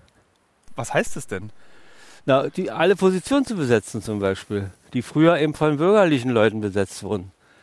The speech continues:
Speaker 2: Und von Leuten, die also, sagen wir mal, den Ausbe-, Aus-, Ausbeutungsmechanismen näher standen.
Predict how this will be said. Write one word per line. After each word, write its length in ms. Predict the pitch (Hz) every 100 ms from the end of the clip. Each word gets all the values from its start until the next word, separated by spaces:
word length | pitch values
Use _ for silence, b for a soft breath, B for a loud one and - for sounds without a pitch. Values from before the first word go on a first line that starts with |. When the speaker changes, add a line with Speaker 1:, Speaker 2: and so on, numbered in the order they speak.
| b b b b
Speaker 2:
Und 160 | 117 104
von 180 | 120
Leuten, 300 | 117 117 123
die 120 | 131 117
also, 240 | 113 120
sagen 200 | 117 117
wir 80 | 123
mal, 220 | 123 123
den 200 | 123 123
Ausbe-, 480 | 123 151 - 156 135
Aus-, 300 | 135 156 - -
Ausbeutungsmechanismen 1500 | 113 156 - - 131 143 147 135 139 127 135 139 - 143 135
näher 300 | 143 185 185
standen. 440 | - 90 90 87